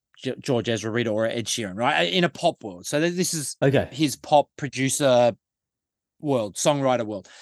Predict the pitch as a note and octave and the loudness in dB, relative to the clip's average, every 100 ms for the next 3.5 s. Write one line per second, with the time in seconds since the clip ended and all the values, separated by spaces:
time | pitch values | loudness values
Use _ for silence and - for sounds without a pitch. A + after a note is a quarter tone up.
0 | - - _ _ _ - C4 G3+ G#2+ D3 | -20 -20 _ _ _ 0 4 4 2 -4
1 | - _ _ _ _ _ _ - - B2 | -10 _ _ _ _ _ _ -10 -4 -2
2 | A2 C3 D3 G3 G3+ - D#2+ - _ _ | -4 -6 -6 -4 -4 -8 -12 -16 _ _
3 | _ _ F3 F3+ F3 | _ _ 0 2 0